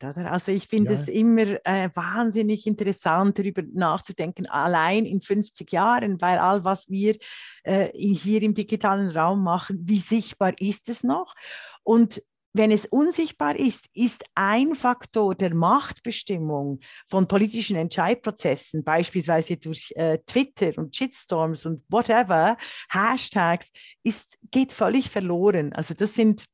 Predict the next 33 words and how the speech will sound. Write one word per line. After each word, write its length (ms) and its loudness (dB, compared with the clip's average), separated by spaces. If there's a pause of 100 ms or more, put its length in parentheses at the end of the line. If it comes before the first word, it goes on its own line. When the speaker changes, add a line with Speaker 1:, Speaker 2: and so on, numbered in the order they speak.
(100)
Speaker 1:
das 160 0
sind 160 4
aber 220 4
andere 340 2
Fragen, 520 4 (360)
die 100 6
ich 80 2
Speaker 2:
Ja, 60 6
Speaker 1:
nicht 180 8
Speaker 2:
aber, 160 4
äh, 80 8
Speaker 1:
unbedingt 480 4
mit 180 4
dem, 280 4
mit 240 2
dem, 180 4
äh, 380 4
mit 240 2
dem 160 2
Datenschutzexperten 1800 0
par 160 2
excellence 540 2
diskutieren 440 -2
muss. 140 0
Aber 140 2
ich 160 -4
fand, 340 2 (280)
ich 100 -10
fand 240 0
es 120 -2
einfach 340 0
sehr 400 2
anregend, 800 2